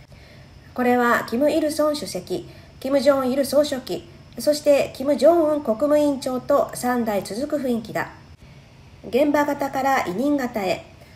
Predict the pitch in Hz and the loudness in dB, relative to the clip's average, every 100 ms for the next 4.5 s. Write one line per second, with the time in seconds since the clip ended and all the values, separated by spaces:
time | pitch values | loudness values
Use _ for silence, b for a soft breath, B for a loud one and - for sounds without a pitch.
0 | B B B - 285 294 285 277 277 - | B B B -4 4 8 8 6 0 -2
1 | 240 233 - - 277 320 320 302 311 311 | 2 4 4 4 4 4 2 0 0 0
2 | 311 311 294 302 294 294 277 269 - - | 0 -2 0 -2 0 0 2 0 0 -4
3 | - 226 247 254 294 269 254 226 240 233 | -6 -4 0 2 2 0 -2 -2 -2 -2
4 | 220 220 214 - 202 | 0 0 0 -2 -8